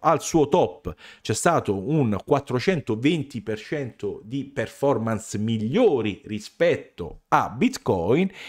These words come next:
e il ventitré di ottobre abbiamo ritoccato la stessa trend line. Anche qui, fino a prova contraria,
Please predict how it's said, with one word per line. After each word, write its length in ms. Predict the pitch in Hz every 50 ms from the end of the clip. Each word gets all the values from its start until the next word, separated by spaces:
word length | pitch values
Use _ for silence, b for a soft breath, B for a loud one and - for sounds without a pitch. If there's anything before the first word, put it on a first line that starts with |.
| B B
e 340 | B - 277 226 143 - - - _ _
il 240 | - 240 254 226 165
ventitré 560 | 139 147 143 143 143 - 156 147 185 175 139
di 100 | 131 156
ottobre 500 | 247 262 262 - 101 87 85 90 104 131
abbiamo 580 | - - 220 180 175 175 123 113 117 117 131 139
ritoccato 1200 | 143 165 208 220 226 220 220 - 269 285 277 - - - 127 101 90 92 95 92 - 131 151 - _ _ _ _ _
la 140 | - 202 208
stessa 640 | - - - - 82 80 - - - - 120 104 - _ _ _
trend 340 | - 131 120 117 117 104
line. 360 | 90 82 76 71 73 76 80 82 b b b b b _ _ _ -
Anche 380 | 143 147 151 147 - 285 277
qui, 260 | - - 104 98 117 - _ _ _ _
fino 300 | _ - 202 180 139 127
a 40 | 113
prova 400 | - - - 139 110 101 104 110
contraria, 800 | - 196 247 285 277 277 151 113 85 85 90 101 120 160 185